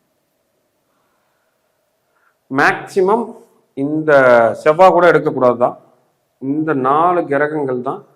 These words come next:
உங்களுக்கு ப்ராஃபிட்டபிளா கொடுக்கும்.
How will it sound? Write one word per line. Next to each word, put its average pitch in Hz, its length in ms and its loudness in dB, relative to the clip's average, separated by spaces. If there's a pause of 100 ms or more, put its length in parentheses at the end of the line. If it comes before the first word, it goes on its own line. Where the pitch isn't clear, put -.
(220)
உங்களுக்கு 139 560 -8 (720)
ப்ராஃபிட்டபிளா 131 720 0 (840)
கொடுக்கும். 113 720 -10